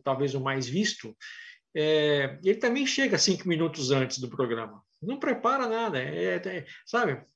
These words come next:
É, o pessoal da, da, da produção lá, os câmeras, os meninos que estão lá,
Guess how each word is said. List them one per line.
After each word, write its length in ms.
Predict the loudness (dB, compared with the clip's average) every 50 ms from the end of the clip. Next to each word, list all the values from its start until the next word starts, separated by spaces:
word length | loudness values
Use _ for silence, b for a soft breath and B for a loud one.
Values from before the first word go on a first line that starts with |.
| -10 -4
É, 180 | 0 2 4 4
o 100 | 2 6
pessoal 380 | 6 4 6 8 6 6 8
da, 180 | 8 6 6 4
da, 180 | 4 0 -2 2
da 120 | 2 2
produção 680 | 4 6 4 4 4 2 0 -2 2 2 2 4 4 2
lá, 180 | 2 4 4 2
os 160 | 2 -2 -2
câmeras, 800 | 2 4 6 6 6 6 6 4 4 2 2 0 -4 -6 -6
os 100 | -6 -2
meninos 800 | 0 2 4 4 6 6 6 4 4 2 0 -2 -2 -4 -6 -6
que 100 | -6 -6
estão 380 | -6 -6 -2 0 0 0 0 0
lá, 280 | 0 0 0 0 -2